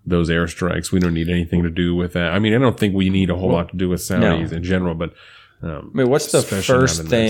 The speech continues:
Speaker 2: thing? What is the, the first pivot point during a conversation that anybody in the administration has when it comes to Yemen?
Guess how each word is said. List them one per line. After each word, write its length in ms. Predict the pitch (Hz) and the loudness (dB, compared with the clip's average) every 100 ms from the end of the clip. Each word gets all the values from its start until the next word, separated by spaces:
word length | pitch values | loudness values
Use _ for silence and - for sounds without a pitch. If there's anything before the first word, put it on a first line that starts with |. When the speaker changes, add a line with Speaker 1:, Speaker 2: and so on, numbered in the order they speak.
| 101 | 0
Speaker 2:
thing? 120 | 101 - - | -6 -12 -2
What 140 | 135 | -2
is 140 | 165 165 | 0 0
the, 260 | 139 113 | 0 0
the 240 | - 120 117 | -6 0 0
first 580 | - - 131 139 - - | 0 0 0 0 -8 -4
pivot 540 | - 131 120 - - _ | 0 2 2 -2 -12 _
point 400 | - 107 98 82 - _ _ _ _ _ _ _ _ _ _ | -4 -2 0 -4 -10 _ _ _ _ _ _ _ _ _ _
during 280 | - 117 110 | 0 2 2
a 40 | 101 | 0
conversation 880 | - 107 101 - 107 101 - 95 | 0 0 0 0 2 2 0 -2
that 260 | 92 85 - | -2 -2 -2
anybody 460 | 127 127 123 127 120 | 0 2 4 2 2
in 100 | 110 | 0
the 240 | 107 104 - - | -2 -4 -8 -2
administration 720 | 107 107 101 - 107 98 98 | 0 2 0 0 2 2 -2
has 460 | 90 101 98 92 | -4 -2 -2 -2
when 100 | 98 | -2
it 80 | 90 | -2
comes 240 | - 92 - | -2 -2 -2
to 80 | |
Yemen? 400 | 92 95 87 87 | 0 2 2 -2